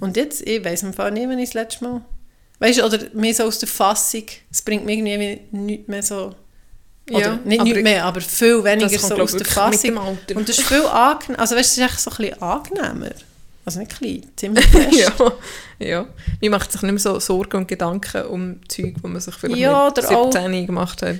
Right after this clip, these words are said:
Speaker 1: Genau, so Streitsituationen bin ich früher viel, hat es drin gegeben, dass ich einfach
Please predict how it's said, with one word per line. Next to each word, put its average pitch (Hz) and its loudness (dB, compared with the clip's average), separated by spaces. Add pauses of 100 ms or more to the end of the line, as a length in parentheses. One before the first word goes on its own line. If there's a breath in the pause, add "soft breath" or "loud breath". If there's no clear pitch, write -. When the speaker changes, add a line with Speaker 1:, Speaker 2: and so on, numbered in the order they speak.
(200)
Speaker 1:
Genau, 220 2
so 220 -2
Streitsituationen 247 -2 (340)
bin 202 -4
ich 220 -2
früher 226 -2
viel, 226 -2
hat 196 -4
es - -8
drin 214 -2
gegeben, 202 0
dass 202 -8
ich 196 -2
einfach - -8